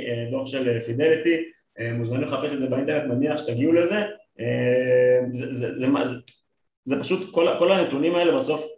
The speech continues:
מתקשרים אחד לשני ורק מחזקים לי, כל פעם שאני חושב על זה, מחזקים לי את ה-, את ה-,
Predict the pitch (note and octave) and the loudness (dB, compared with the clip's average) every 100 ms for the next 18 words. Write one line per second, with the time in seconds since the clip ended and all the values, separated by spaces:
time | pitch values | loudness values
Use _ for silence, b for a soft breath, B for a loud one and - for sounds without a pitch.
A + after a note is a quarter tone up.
0 | _ _ C3+ C#3 C3+ C3 E3 D3+ D#3+ D#3 | _ _ -8 -6 -4 0 0 2 4 4
1 | C3+ C#3 D#3+ C#3 C#3+ D#3 B2+ A#2+ D#3 D#3+ | 2 2 2 2 0 -2 -4 -4 -2 -2
2 | D3 D3 D3 D3 C#3 C3 C3 D#3 D#3 D#3+ | 0 -2 -2 -2 -4 -4 0 2 2 2
3 | B B _ C#3 C3 B2 B2 D#3+ E3 D3+ | B B _ -4 0 0 0 -2 0 0
4 | C3 B2+ B2+ B2 A#2+ A#2+ A#2 A#2 A#2 | 0 -2 -4 -4 -4 -6 -6 -6 -6